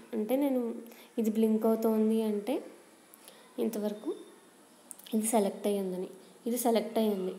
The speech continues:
దీన్ని డీసెలెక్ట్ చేయాలంటే బయట ఎక్కడైనా క్లిక్ చేయాలి,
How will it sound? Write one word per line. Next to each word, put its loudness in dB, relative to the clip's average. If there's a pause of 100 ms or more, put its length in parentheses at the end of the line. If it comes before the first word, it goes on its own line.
దీన్ని 6
డీసెలెక్ట్ 2
చేయాలంటే 2 (840)
బయట 8 (120)
ఎక్కడైనా -4 (360)
క్లిక్ 2
చేయాలి, -2